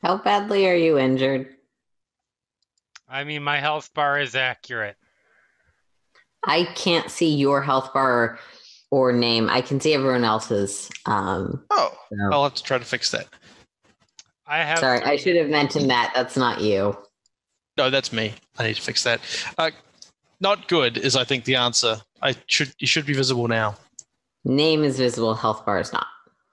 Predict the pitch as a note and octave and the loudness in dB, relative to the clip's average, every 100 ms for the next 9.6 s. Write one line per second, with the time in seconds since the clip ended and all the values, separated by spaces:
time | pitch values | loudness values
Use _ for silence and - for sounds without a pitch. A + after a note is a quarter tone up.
0 | _ _ _ _ B2+ G#2 - _ _ _ | _ _ _ _ -12 -12 -16 _ _ _
1 | _ _ _ _ _ _ _ _ _ _ | _ _ _ _ _ _ _ _ _ _
2 | C3 B2+ F3 D#3 C#3+ E3 E3+ E3 E3+ - | -4 0 0 0 -2 -2 0 0 -2 -2
3 | D3+ D3 D3+ D#3 D3 C3+ C3 A#2+ A2+ - | 0 0 -2 0 -2 -2 -6 -6 -8 -14
4 | - _ _ _ _ - G#1+ - - _ | -20 _ _ _ _ -6 -4 -6 -14 _
5 | _ _ _ _ _ - G#1+ G1+ - - | _ _ _ _ _ -6 -4 -6 -10 -20
6 | _ _ _ _ - - _ - - - | _ _ _ _ -20 -20 _ -20 -20 -20
7 | - - - G3 - D#3+ - A3+ A3 C#4 | -20 -18 -2 0 2 2 4 2 2 0
8 | B3+ B3 A3+ A3+ G#3+ G3+ G3 F#3 F3+ - | 0 0 -2 0 0 2 2 2 2 0
9 | C#3+ B2 G#2+ A#2+ A#2 - | 0 0 -2 -4 -4 -6